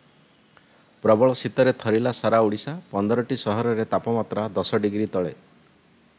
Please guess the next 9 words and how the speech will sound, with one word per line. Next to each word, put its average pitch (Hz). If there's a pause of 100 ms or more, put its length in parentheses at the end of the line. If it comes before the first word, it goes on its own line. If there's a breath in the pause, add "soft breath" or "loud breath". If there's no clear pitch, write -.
(720 soft breath)
ଓଡ଼ିଶାରେ 143
କାଶ୍ମୀର 127
କୁହାଯାଉଥିବା 123
ଦାରିଙ୍ଗବାଡ଼ିଠାରେ 117
ତୁଷାରପାତ। 107 (1700 soft breath)
ମନ୍ତ୍ରିମଣ୍ଡଳ 135
ଅଦଳବଦଳ 123
କରିବେ 117
ନବୀନ, 113